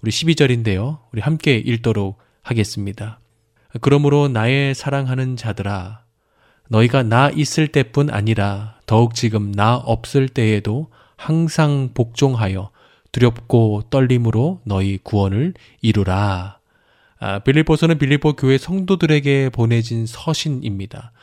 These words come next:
아, 그런데 십이 절을 보면요, 우리를 좀 당혹하게 하는 <laughs> 말씀이 있습니다. 구원을 이루라고?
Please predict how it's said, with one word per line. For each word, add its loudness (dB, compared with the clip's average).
아, -4
그런데 2
십이 -2
절을 0
보면요, -4
우리를 4
좀 -2
당혹하게 2
하는 0
<laughs> -2
말씀이 0
있습니다. -8
구원을 2
이루라고? -2